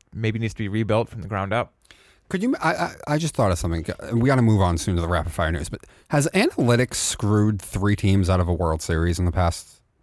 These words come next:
Speaker 2: short amount of time? Think about it.
Speaker 1: The Rays.
Speaker 2: The Astros taking Greinke out. The analytics say you gotta take Greinke out. Blake Snell.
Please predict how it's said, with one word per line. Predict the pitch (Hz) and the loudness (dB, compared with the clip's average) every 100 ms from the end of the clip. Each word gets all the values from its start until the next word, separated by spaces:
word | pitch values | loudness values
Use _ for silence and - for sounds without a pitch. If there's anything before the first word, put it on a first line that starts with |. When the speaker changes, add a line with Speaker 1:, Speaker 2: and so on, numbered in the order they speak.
| _ | _
Speaker 2:
short | - 110 92 | -6 -2 0
amount | 95 | 0
of | 92 | 2
time? | 104 90 | 0 2
Think | 101 | 2
about | 82 80 | 2 0
it. | - - - | -6 -20 -12
Speaker 1:
The | 104 | -8
Rays. | 101 98 98 107 | -4 -2 -2 0
Speaker 2:
The | 123 123 | 2 4
Astros | 120 127 - 143 - | 4 2 0 0 0
taking | 123 131 | 0 2
Greinke | 110 113 110 143 | 2 2 2 2
out. | 110 85 95 - | 2 2 -2 -2
The | 104 | 0
analytics | 98 101 104 104 - | 2 2 2 0 0
say | 104 | -2
you | 101 | 2
gotta | 95 | 0
take | 95 101 | 0 0
Greinke | 98 98 127 | 0 0 0
out. | 82 82 - _ _ _ | 0 0 -4 _ _ _
Blake | - 107 131 | 0 0 0
Snell. | - 143 139 92 85 | 0 2 2 2 0